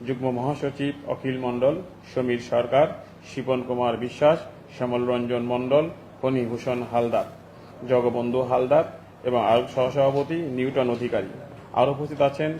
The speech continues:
সাংগঠনিক সম্পাদক, আহ, আশিস বারৈ, সঞ্জয় কুমার সাহা, রামকৃষ্ণ। ছাত্র মহাজোটের পক্ষ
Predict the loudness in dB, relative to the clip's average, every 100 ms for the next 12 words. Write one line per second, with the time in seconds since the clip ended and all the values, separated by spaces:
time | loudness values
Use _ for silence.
0 | -6 -4 -4 -4 -6 -6 -6 -2 0 0
1 | -2 -8 -16 -16 -16 -8 -4 -2 0 0
2 | -2 -2 -2 2 2 2 -2 -6 -6 -4
3 | -2 -2 -2 -2 -2 -2 0 0 -2 -14
4 | -4 2 4 2 _ _ -10 -10 -10 _
5 | _ _ _ -20 -20 -2 -2 2 0 2
6 | 0 0 -2 -2 -4